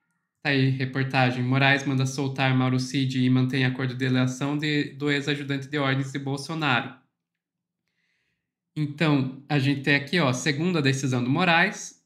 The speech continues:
após a divulgação dos áudios, a gente já vai lembrar que áudios são esses, ah, ao ser novamente ouvido pela justiça, Cid confirmou o conteúdo da delação e disse que foram a,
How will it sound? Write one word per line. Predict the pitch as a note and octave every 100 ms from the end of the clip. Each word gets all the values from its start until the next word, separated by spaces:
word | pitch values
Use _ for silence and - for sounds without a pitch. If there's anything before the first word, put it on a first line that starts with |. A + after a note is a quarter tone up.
| -
após | D3+ D3 F3+ G#3
a | G3
divulgação | D3+ C#3+ D3 C#3+ C#3
dos | C#3+ C#3+
áudios, | C#3 F3+ F3+ - -
a | -
gente | B2+ B2+
já | C3+ C#3+
vai | D3+
lembrar | C#3+ C3 C3
que | C3+
áudios | C3 B2+
são | - C#3+
esses, | D#3 F3 - - _ _ -
ah, | D#3+ C3
ao | D3
ser | D3 D#3+ D3+ D3
novamente | C#3+ D#3+ D#3+ C3+ C3
ouvido | A#2+ B2+
pela | C3 C#3+
justiça, | C#3+ - F#3 F3
Cid | F3 - F3+ F3+ F3
confirmou | - A#3 B3+ A3 F3 D#3
o | E3+
conteúdo | D#3+ D#3+ C3+
da | C3+ C#3
delação | C#3 D#3+ F3 E3+ G3+
e |
disse | F3+ F3 F3
que | F3 F#3+
foram | F3+ - D#3+ E3+ F3
a, | E3